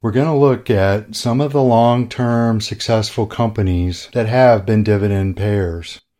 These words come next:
I think what you're gonna find, you're gonna be very surprised when you look at some of these names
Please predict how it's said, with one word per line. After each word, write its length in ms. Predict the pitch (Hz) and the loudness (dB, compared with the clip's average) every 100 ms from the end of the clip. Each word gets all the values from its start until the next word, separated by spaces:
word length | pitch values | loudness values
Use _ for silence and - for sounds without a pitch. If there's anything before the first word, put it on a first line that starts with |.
| _ _ _ _ _ - | _ _ _ _ _ -10
I 160 | 110 | -8
think 300 | - 147 139 | -4 -4 0
what 180 | 143 135 | -2 0
you're 100 | 127 | -2
gonna 200 | 127 110 | 0 -2
find, 540 | 107 135 135 117 107 | -2 0 2 2 2
you're 120 | 110 120 | 0 0
gonna 140 | 117 | -2
be 140 | 110 | -2
very 260 | 101 113 123 | 0 0 0
surprised 800 | - 107 - 120 120 107 95 - | -2 -6 2 6 6 6 2 -2
when 160 | 104 | -2
you 120 | 107 104 | 0 0
look 260 | 120 120 | -2 -2
at 140 | 104 - | -6 -2
some 200 | 110 117 | -2 0
of 80 | |
these 240 | 113 113 107 | -2 -4 -2
names 680 | 110 110 101 90 85 - | 0 0 -2 -4 -8 -12